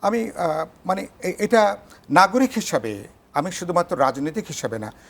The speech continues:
এটা নাগরিক হিসাবে, আহ, এটা খুব ভালো লাগেনি। তিনি যুক্তি দিয়ে কথা বলবেন, আলোচনা করবেন, এবং কারণ তার গুরুত্বপূর্ণ স্টেক হোল্ডার কিন্তু হচ্ছে রাজনৈতিক দলগুলো। দিন শেষে এই সরকারকে একটা অবাধ, বিশ্বাসযোগ্য, নিরপেক্ষ নির্বাচন নিশ্চিত করতে হবে।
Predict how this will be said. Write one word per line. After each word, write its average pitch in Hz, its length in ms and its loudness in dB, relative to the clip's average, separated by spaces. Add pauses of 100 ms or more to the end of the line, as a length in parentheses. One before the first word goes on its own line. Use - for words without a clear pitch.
(240)
এটা 156 140 2
নাগরিক 151 460 0
হিসাবে, 180 480 -4 (340)
আহ, 147 140 -8
এটা 165 200 0
খুব 165 240 -8
ভালো 156 180 -2
লাগেনি। 190 340 0 (380)
তিনি 240 200 -4 (180)
যুক্তি 214 280 -6
দিয়ে 220 180 0
কথা 190 220 -2
বলবেন, 156 420 -4 (100)
আলোচনা 175 440 -2
করবেন, 123 480 -6 (380)
এবং 185 260 2
কারণ 190 260 -2
তার 185 100 4
গুরুত্বপূর্ণ 190 520 -4
স্টেক 254 320 6
হোল্ডার 208 300 0
কিন্তু 196 240 -8
হচ্ছে 185 320 -4
রাজনৈতিক 131 640 -4
দলগুলো। 131 400 0 (400)
দিন 240 200 6
শেষে 123 440 -2 (500)
এই 156 140 0
সরকারকে 165 520 -2
একটা 170 100 -2
অবাধ, 143 420 4
বিশ্বাসযোগ্য, 143 680 -4
নিরপেক্ষ 131 560 -4
নির্বাচন 120 600 -6 (380)
নিশ্চিত 175 420 0
করতে - 240 -2
হবে। 110 140 -6